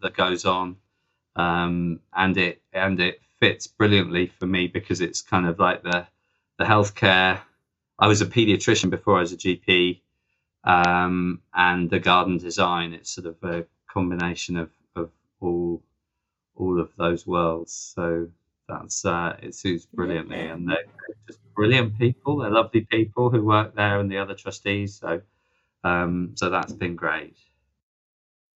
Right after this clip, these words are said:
Speaker 2: Yeah, it's quite interesting 'cause when I spoke to Olivia Chappell, we were talking about the gardens designed in hospitals, 'cause obviously she does it in spinal units.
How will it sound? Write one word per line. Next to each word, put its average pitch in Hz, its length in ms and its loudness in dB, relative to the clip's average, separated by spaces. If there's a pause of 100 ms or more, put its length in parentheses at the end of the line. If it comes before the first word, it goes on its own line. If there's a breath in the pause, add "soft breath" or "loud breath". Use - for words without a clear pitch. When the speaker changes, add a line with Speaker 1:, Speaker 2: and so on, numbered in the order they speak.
(340)
Speaker 2:
Yeah, 196 240 -6
it's 196 100 -6
quite 262 220 -4
interesting 240 260 -10
'cause 196 140 -8
when 240 120 -4
I 233 60 -4
spoke 220 300 -8
to 220 100 -10
Olivia 190 380 -6
Chappell, 202 340 -8
we 175 140 -6
were 170 80 -14
talking 196 300 -10
about 156 200 -6 (260)
the - 60 -20
gardens 175 380 -6
designed 160 480 -8
in 160 100 -8
hospitals, 165 600 -10
'cause 160 200 -14
obviously 156 280 -10
she 165 120 -16
does 156 200 -8
it - 80 -14
in 160 60 -20
spinal 180 360 -6
units. 135 400 -18